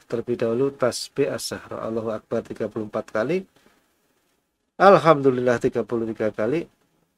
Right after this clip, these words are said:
Subhanallah tiga puluh tiga kali.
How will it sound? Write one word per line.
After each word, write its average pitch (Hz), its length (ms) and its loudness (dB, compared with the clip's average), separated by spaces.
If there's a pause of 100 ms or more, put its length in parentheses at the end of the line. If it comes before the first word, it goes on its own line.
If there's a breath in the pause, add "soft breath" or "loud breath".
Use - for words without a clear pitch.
(480)
Subhanallah 131 1400 6
tiga 107 240 -6
puluh 101 240 -8
tiga 98 240 -10
kali. 92 400 -8